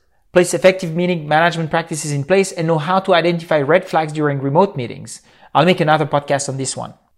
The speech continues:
Or second, as mentioned, talk to your team and find out where they are losing a lot of time and try to eliminate those wasted hours wherever possible.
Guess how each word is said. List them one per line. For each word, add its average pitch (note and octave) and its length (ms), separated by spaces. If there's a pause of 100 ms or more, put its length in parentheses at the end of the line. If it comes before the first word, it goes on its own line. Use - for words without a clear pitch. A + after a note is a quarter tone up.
(100)
Or E3+ 160
second, F#3+ 540
as D3+ 240
mentioned, F3 540
talk G3+ 220
to - 100
your F3+ 80
team F#3+ 340
and D#3+ 160
find E3+ 240
out D#3+ 200
where D#3+ 220
they F3 140
are C#3 160
losing F3 560
a D#3 60
lot D#3 160
of C#3+ 140
time E3 280
and B2+ 140
try E3 180
to E3+ 160
eliminate C#3 480
those C#3 240
wasted C#3 300
hours B2+ 360
wherever B2 300
possible. - 580